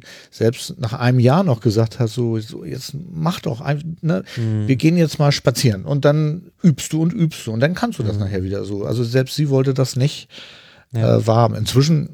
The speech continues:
Speaker 1: schon, ne? Also inzwischen ist das alles
Speaker 2: Mhm.
Speaker 1: gut bei allen so in meinem Umfeld. Irgendwie haben es alle jetzt irgendwie verstanden, dass das wohl nichts mehr wird, aber
Speaker 2: Mhm.
Speaker 1: <clears throat> es war schon ein hartes Stück Arbeit.
Speaker 2: Ja, bei mir haben es ja auch irgendwie jetzt alle verstanden,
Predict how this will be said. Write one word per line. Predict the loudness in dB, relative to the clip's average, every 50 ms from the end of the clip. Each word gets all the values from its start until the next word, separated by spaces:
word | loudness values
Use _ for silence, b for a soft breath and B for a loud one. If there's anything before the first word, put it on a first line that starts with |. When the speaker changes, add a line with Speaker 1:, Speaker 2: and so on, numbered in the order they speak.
| -6
Speaker 1:
schon, | -4 0 0 2 0 0 -4 -6 _
ne? | 0 2 2 2 2
Also | 2 2 2 2
inzwischen | 2 0 -2 -2 0 0 0
ist | -2 -2 -4
das | -4 -2
alles | -2 -2 -4 -4
Speaker 2:
Mhm. |
Speaker 1:
gut | -8 -10 -10 -12 -16 -12 -12 -12 -10 -8
bei | -6 -4 -2
allen | 0 2 2 2 2
so | 2 0 0 0
in | 0
meinem | 2 2 2 0 0
Umfeld. | 0 -2 -2 0 2 2 2 2 0
Irgendwie | 0 -2 -2 -2
haben | -2 -4
es | -4 -4
alle | -2 0 2
jetzt | 0 0 -2 -6 -16 B B B B B B B B B B B
irgendwie | 2 4 4 4 4
verstanden, | 2 2 0 0 2 0 0 0 0 0 -2
dass | 0 0
das | 0 -2 0
wohl | 0 2
nichts | 2 2 0 0 -2 -2
mehr | 0 2 2 4
wird, | 4 4 4 4 2 0 0
aber | 4 6 6 6 6 4
Speaker 2:
Mhm. | 4 2 2 2
Speaker 1:
<clears throat> | 0 0 2 2 2 2 0 -2 -8 -20 -20 -20 -20 -20 _ _ -14
es | -12 -6 0
war | 2 2 2
schon | 2 2 2 2
ein | 2
hartes | 2 2 0 0 0 -2
Stück | -2 -2 -4 -2 2
Arbeit. | 2 4 4 4 2 0 -2 -8 -12 b b b b b b b b _ _ _ _ _ _ _ _ -8 0
Speaker 2:
Ja, | 2 2 4
bei | 4 4 4
mir | 4 4
haben | 4 2
es | 2 0 0
ja | 0 0
auch | 0 -2 -2
irgendwie | -2 -4 -2 -2 -2 -2 -2 -2 -2 -4 -4
jetzt | -2 -2 -2 -2 -2 -2
alle | 0 0 0
verstanden, | 0 0 -4 -4 0 0 0 0 0 -2 -6 -8 -8 -8 -8